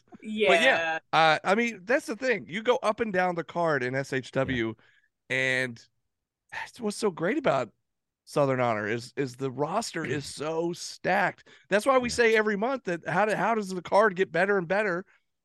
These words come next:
Speaker 2: Because the, the, the roster is just so amazing. The talent,
Speaker 3: Yeah.
Speaker 2: uh, you know, such a deep talent pool, and anybody could be in this tournament. Anybody could be in one of these qualifier matches.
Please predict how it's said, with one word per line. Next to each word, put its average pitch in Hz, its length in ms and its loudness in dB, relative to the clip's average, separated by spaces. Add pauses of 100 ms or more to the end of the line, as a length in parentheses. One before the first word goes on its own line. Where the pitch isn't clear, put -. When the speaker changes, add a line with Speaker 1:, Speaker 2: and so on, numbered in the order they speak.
(140)
Speaker 2:
Because 226 300 0
the, 226 180 -2
the, 202 200 -2 (340)
the 175 120 -4
roster 190 520 0
is 127 120 -8
just 160 180 -8
so 185 160 -2
amazing. 160 500 -4
The - 80 -14
talent, 185 540 -2
Speaker 3:
Yeah. 78 540 -12
Speaker 2:
uh, 123 340 0 (140)
you 165 140 -10
know, - 360 -14
such - 400 -6
a 143 180 -2 (440)
deep 190 300 -6 (240)
talent 196 420 -2
pool, 135 420 0 (560)
and 131 460 0
anybody 185 800 0 (840)
could 180 200 4
be 196 160 0
in 202 80 2
this 208 160 2
tournament. 208 500 -4
Anybody 180 420 0
could 180 120 -2
be 180 100 4
in 190 80 4
one 185 100 0
of 185 60 -2
these 190 140 -6
qualifier 143 520 -2
matches. - 460 -16